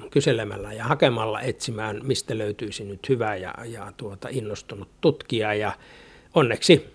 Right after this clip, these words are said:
löytyi Argelanderin kaltainen henkilö, joka sitten tuli Turkuun ja aloitti tarmokkaasti työt siellä.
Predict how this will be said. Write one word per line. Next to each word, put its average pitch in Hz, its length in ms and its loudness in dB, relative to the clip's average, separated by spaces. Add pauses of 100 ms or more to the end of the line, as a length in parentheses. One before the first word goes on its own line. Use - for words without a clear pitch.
löytyi 113 340 -4
Argelanderin 104 680 -10
kaltainen 107 420 -8
henkilö, 104 400 -6
joka 101 280 -10
sitten 104 460 -12 (120)
tuli 113 280 6 (380)
Turkuun 107 380 -4
ja 110 100 -10
aloitti 117 520 -4
tarmokkaasti - 880 -2
työt 113 280 2
siellä. - 340 -10